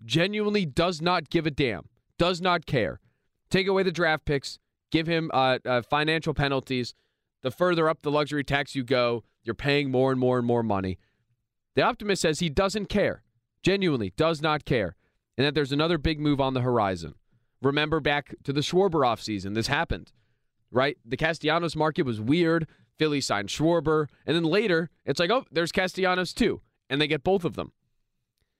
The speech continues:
So there's that part of it. A realist would, would say, and this comes down more to Jeff Passan's report and the money, but that Yamamoto was so unique and such a perfect free agent and a perfect acquisition and a perfect pitcher, twenty-five years old,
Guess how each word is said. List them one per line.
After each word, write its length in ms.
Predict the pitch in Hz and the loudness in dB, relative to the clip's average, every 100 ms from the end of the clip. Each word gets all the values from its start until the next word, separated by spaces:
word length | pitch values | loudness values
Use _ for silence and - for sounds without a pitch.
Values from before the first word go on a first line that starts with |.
| _ | _
So 100 | - | -2
there's 160 | 170 180 | 0 0
that 240 | 208 196 | 0 0
part 180 | - 123 | 0 0
of 80 | 107 | 2
it. 120 | 101 | 2
A 100 | 147 | 2
realist 460 | 180 311 285 160 - | 2 2 2 0 -2
would, 280 | 127 95 120 | -2 -2 -4
would 140 | 113 | -4
say, 300 | - 87 113 | 0 0 2
and 120 | 123 | 0
this 180 | 151 - - _ | -2 -4 -12 _
comes 220 | 160 147 | -2 0
down 240 | 190 175 165 | 0 0 2
more 240 | 202 208 | 2 2
to 420 | - 151 135 123 - _ _ | 0 0 0 -2 -10 _ _
Jeff 200 | 156 143 | -4 -2
Passan's 420 | 160 160 147 110 | -2 -4 -6 -4
report 380 | 120 - 110 110 | -4 0 0 0
and 80 | 107 | 0
the 60 | 110 | 0
money, 340 | 165 117 98 _ _ _ _ _ | 0 -2 -8 _ _ _ _ _
but 80 | - | -2
that 140 | 143 135 | 0 0
Yamamoto 520 | 165 185 175 170 170 | 0 0 0 2 2
was 160 | 139 | 0
so 220 | - 170 190 | 0 0 2
unique 520 | 196 202 139 - - _ _ _ _ - | 0 0 0 -4 -18 _ _ _ _ -4
and 120 | 127 | 0
such 200 | 175 151 | 0 -2
a 60 | |
perfect 640 | 127 - 190 - 202 - - _ _ _ _ - | -4 -2 -2 0 -4 -6 -20 _ _ _ _ 0
free 220 | 185 190 | 2 2
agent 300 | 156 143 139 | 0 -2 -4
and 120 | 120 | -2
a 40 | 117 | -2
perfect 400 | - 175 190 170 | -2 -2 -2 0
acquisition 560 | 170 160 139 131 127 | 0 0 0 0 -2
and 120 | 117 104 | -2 -2
a 40 | |
perfect 380 | - 156 175 151 | -2 -2 -2 -2
pitcher, 360 | 165 127 87 87 _ _ _ | -2 -2 -6 -10 _ _ _
twenty-five 540 | - 143 190 175 170 160 | -2 0 0 0 0 2
years 240 | 156 131 | 0 2
old, 260 | 113 107 | 0 0